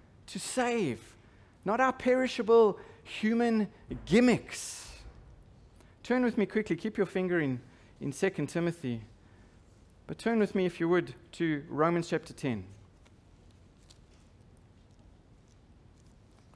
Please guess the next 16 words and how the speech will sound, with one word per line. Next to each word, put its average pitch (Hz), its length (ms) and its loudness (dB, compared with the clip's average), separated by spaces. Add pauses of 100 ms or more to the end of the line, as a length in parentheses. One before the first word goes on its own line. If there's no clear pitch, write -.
(680)
Romans 165 320 -2
chapter - 280 -6
ten. 113 320 -6 (3500)
Let 165 80 -4
me 170 80 -2
convince 151 460 -2
you 156 60 -4
from 131 200 -4
Scripture - 420 -8
this 117 200 -8
morning. 113 280 -4 (120)
Romans 156 340 -2
ten. 127 380 -2 (580)
Look 175 100 -2
at 180 80 2
verse - 760 0